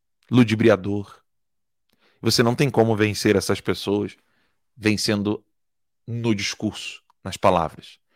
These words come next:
É necessário arrancá-los de lá, porque política se trata de pessoas,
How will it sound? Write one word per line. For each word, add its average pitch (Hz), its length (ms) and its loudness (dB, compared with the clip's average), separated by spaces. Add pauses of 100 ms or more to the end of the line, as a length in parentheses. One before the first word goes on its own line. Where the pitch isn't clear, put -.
(260)
É - 80 -4
necessário 104 440 4
arrancá-los 120 600 4
de 98 100 0
lá, 90 240 -4 (400)
porque - 180 -10
política 117 520 0
se 120 140 -4
trata 104 300 -2
de 101 140 -6
pessoas, - 720 -4